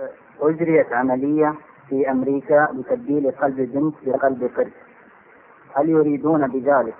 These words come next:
إثبات نظريتهم أن الإنسان أصله قرد؟ وما رأيك في من يقول أن الإنسان حيوان ناطق؟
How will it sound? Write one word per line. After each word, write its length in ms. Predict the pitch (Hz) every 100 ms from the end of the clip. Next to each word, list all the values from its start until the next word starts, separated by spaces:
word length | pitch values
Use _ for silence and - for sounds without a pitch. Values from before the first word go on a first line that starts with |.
| -
إثبات 420 | - 131 143 135
نظريتهم 880 | 131 120 123 123 135 135 120 131 139 - 131
أن 180 | 131
الإنسان 580 | 120 - 127 131 139 127
أصله 520 | 117 127 - 123 117 -
قرد؟ 180 | 135 131 - - - - _ -
وما 400 | 127 135 151 143
رأيك 600 | 147 147 147 143 151 156 -
في 60 | 143
من 340 | 143 135 131
يقول 460 | 127 151 147 151 156 -
أن 160 | 135 135
الإنسان 600 | 127 127 120 143 147 147 -
حيوان 520 | 127 127 131 131 127
ناطق؟ 320 | 123 113 -